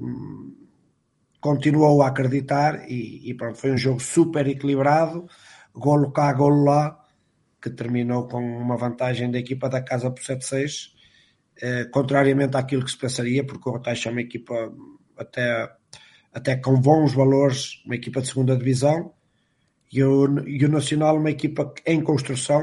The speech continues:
uma equipa de terceira divisão, ainda que não está com uma forte aposta no, no futsal, e pronto, venceu, eh, também teve muita gente a apoiar, teve um público aguerrido, e conseguiu,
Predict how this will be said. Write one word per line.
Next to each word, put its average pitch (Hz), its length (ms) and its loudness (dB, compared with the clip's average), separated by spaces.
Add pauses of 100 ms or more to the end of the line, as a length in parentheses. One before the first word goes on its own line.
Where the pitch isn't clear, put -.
uma 139 120 0
equipa 131 300 -4
de - 140 -12
terceira 131 440 -2
divisão, 127 420 0
ainda 127 260 0
que 127 140 -6
não 127 160 0
está 127 260 -4
com 127 120 -8
uma 123 120 -2
forte 127 260 -2
aposta 123 380 -6
no, 123 420 -4 (260)
no 120 80 -6
futsal, 135 580 -2 (800)
e 127 80 -4
pronto, 117 300 -10
venceu, 127 720 2
eh, 113 680 -6
também 127 240 -2
teve 123 180 0
muita 127 260 4
gente 123 240 0
a 123 40 4
apoiar, 135 720 4
teve 120 260 -4 (320)
um 123 140 -6
público 123 420 -2
aguerrido, 139 600 2 (1000)
e 139 80 -2
conseguiu, 139 640 4